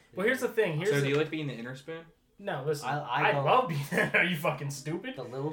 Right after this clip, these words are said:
Speaker 2: I
Speaker 1: spoon?
Speaker 2: love being
Speaker 3: Well,
Speaker 2: cuddled.
Speaker 3: inner spoon, little spoon, same thing.
Speaker 2: I, yeah, little spoon. I, I repeated what he said.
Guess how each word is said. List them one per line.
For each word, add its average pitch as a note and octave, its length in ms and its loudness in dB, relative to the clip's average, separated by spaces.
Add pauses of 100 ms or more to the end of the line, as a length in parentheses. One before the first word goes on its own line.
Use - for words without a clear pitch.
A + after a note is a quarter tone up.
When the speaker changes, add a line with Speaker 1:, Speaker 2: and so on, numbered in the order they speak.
(140)
Speaker 2:
I G3+ 100 2
Speaker 1:
spoon? C#3+ 120 2
Speaker 2:
love F#3+ 220 2
being C#3 360 -4
Speaker 3:
Well, - 160 -14
Speaker 2:
cuddled. C3+ 100 -2
Speaker 3:
inner C3 140 -2
spoon, B2 240 -6
little A2 160 -12
spoon, A2+ 240 -14
same - 140 -16
thing. D3 100 -16
Speaker 2:
I, C#3+ 180 -8
yeah, B2+ 140 -8
little C3+ 200 -6
spoon. C3 160 -10
I, E3+ 120 0
I F3+ 180 4 (120)
repeated E3+ 260 -6
what B2+ 100 -10
he C3 60 -14
said. G#2+ 260 -10